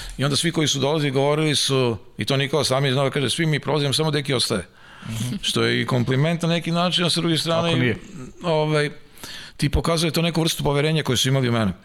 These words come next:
Speaker 2: E, pa to je, sad se vraćamo na prvo pitanje, namjerno sam sačekao, to sam to i ranije da ti pitam, da se nadovežem samo na ovo što je pitao,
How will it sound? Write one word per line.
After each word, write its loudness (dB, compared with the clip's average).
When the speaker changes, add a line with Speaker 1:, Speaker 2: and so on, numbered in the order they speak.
Speaker 2:
E, 2
pa -4
to 0
je, 2
sad -4
se -2
vraćamo 0
na 0
prvo 0
pitanje, -2
namjerno 0
sam -6
sačekao, -2
to 0
sam -2
to 0
i 2
ranije 2
da -2
ti 0
pitam, -2
da -2
se 0
nadovežem 2
samo 0
na 4
ovo 2
što -2
je 2
pitao, 0